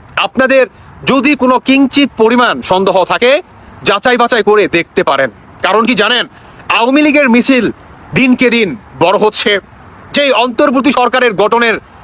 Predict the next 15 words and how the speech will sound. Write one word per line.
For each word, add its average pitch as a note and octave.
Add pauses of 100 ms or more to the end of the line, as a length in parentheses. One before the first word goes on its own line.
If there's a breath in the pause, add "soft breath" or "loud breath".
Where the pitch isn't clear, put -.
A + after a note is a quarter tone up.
(160)
আপনার F#3
সবচেয়ে -
বড় C#4
হাত G3+
ছিল A3
পিনাকি A3+
ইলিয়াসের, G3+ (380 loud breath)
আজকে G#3
তারাই G#3+ (600)
আপনার F#3 (220)
ডক্টর G#3
ইউনূসকে A3+
সুদখোর, A#3
অমুকখোর, A3
তমুকখোর G3+